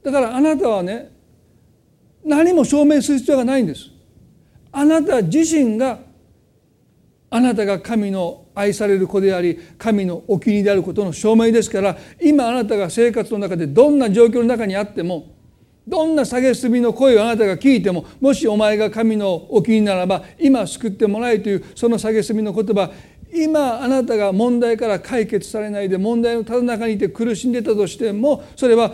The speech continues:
あなたが神に見捨てられたことの印じゃありません。それどころか、どんな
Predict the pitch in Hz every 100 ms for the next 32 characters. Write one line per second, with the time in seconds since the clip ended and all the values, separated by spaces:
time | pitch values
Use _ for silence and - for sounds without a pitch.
0 | - - 226 220 196 196 208 202 196 190
1 | 185 220 208 175 202 - - 220 214 185
2 | - 196 170 190 165 165 147 160 - _
3 | _ _ _ _ _ - 214 220 240 208
4 | 170 180 165 - _ _ _ _ _ 156
5 | 147 226 294 320 302 277 262 269 262